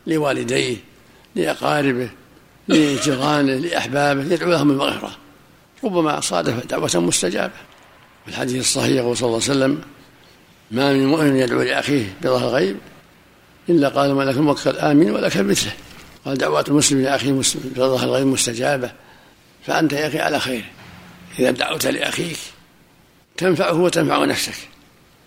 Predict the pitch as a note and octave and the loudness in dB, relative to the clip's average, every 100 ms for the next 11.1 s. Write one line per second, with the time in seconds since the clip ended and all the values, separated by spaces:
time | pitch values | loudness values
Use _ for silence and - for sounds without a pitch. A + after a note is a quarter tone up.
0 | _ _ _ - D3 C#3+ C#3+ - - - | _ _ _ -12 -6 -2 -2 -4 -12 -18
1 | - - _ - - G3 G3 F#3 D#3 C#3+ | -20 -20 _ -4 0 2 4 4 4 2
2 | B2+ A#2 G#2+ - - - G2 A#2+ C#3 C3 | 0 -2 -4 -12 -20 -20 -10 -4 -2 0
3 | B2 D3+ D#3 - - - _ _ _ - | 0 2 0 -2 -14 -20 _ _ _ -4
4 | B2+ A#2 A#2+ A#2 C3+ B2 B2 B2 A2+ B2 | -2 0 -2 -2 -2 -2 -2 -4 -4 -6
5 | A#2 A#2 B2+ B2 - B2+ B2+ B2+ C#3+ - | -6 -4 -4 -4 -6 -4 -4 -2 -2 -2
6 | - - - C3 C#3 A2+ A2 A#2+ C3+ B2+ | -2 -4 -6 -6 -6 -8 -4 -4 -2 -4
7 | - - - - C#3 C3+ B2 C#3 C3+ C3 | -8 -18 -20 -10 -4 -2 -2 -2 -4 -4
8 | - D3 B2 D3 D3 B2+ G#2 - - - | -4 -4 0 0 0 -2 -6 -16 -20 -20
9 | - - - - B2+ B2+ C3+ C3 B2+ B2+ | -20 -20 -12 -6 -2 0 2 2 2 2
10 | C3+ C3 C3+ B2 B2 - C#3 C#3+ B2+ A#2+ | 2 0 -2 -4 -4 0 2 2 2 0
11 | A#2+ | -4